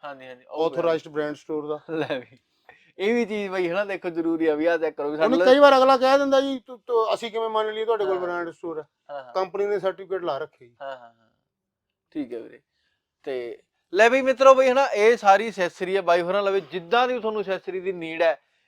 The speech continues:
Speaker 1: ਇੱਕ ਵਾਰ ਬਾਈ ਹੋਰਾਂ ਲਵੇ, ਹਨਾ, ਵੀ, ਅ, ਵਿਜ਼ਿਟ ਕਰ ਲਿਓ ਤੁਸੀਂ। ਤੇ ਇੱਕ ਆਹ ਚੀਜ਼ ਬਾਈ ਹੋਰ ਨਵੀਂ ਕੱਢਣ ਲੱਗਿਆ ਮੈਨੂੰ
Speaker 2: ਇਹ
Speaker 1: ਲੱਗਦਾ।
Speaker 2: ਕਾਰ ਚਾਰਜਰ ਹੈ ਜੀ।
Speaker 1: ਹਾਂਜੀ।
Speaker 2: With one year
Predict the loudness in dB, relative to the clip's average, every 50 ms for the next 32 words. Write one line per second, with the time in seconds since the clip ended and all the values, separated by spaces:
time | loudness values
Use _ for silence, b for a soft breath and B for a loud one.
0 | _ -2 0 6 6 6 6 8 6 6 6 8 6 4 4 2 4 4 2 2
1 | 2 2 2 0 0 0 0 2 6 8 8 8 8 6 2 2 2 0 -2 2
2 | 2 2 2 2 -4 -6 -8 -10 -10 -18 -20 _ _ _ _ _ _ _ -10 -10
3 | -6 -4 -4 -4 -4 -8 -6 -2 0 0 0 0 0 -2 -2 -4 -4 -8 -4 -4
4 | -2 -2 0 -2 -2 -2 -2 -6 -6 -4 -4 0 2 2 2 4 6 6 6 6
5 | 4 0 0 0 0 0 -4 -10 -10 -10 -10 -12 -16 _ _ _ -6 -6 -6 -12
6 | -20 -20 _ _ -18 -18 _ _ _ _ _ -20 -20 -20 _ _ _ _ _ 0
7 | 0 2 2 2 2 2 2 4 4 4 4